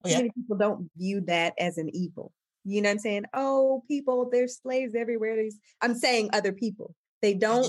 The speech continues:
Speaker 1: you.
Speaker 2: recognize the pure evilness of what that institution was.
Speaker 1: I think it's interesting how people can protest and chain themselves to trees over animals and the way they treat animals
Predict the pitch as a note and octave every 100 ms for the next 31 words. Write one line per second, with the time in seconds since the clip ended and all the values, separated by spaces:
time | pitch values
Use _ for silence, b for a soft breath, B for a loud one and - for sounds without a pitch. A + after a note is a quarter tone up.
0 | - C3+ C#3 A3+ - A3+ A3+ G#3 F#3+ G3
1 | G3 F3 F3 - - A3+ - G3+ F3+ E3
2 | D3+ D#3 - D#3+ D#3 E3 E3 - - -
3 | _ _ _ F3+ D#3 F3 D3+ - D3+ -
4 | D3 - - - - _ B - A3 A3
5 | G#3+ G#3 - F3 D#3 F#3+ D#3+ D#3+ D3 F#3
6 | F3 E3 D3 C3 - - - C#3+ - F3
7 | D#3 D3+ D#3 C#3+ - - F#3 D#3+ C#3+ B2+
8 | E3+ E3+ C#3+ B2+ C3 - B B D#3+ C#3+
9 | C#3+ D3+ E3 D3+ D3+ - D3+ F3+ F3 D#3
10 | C3+ C3+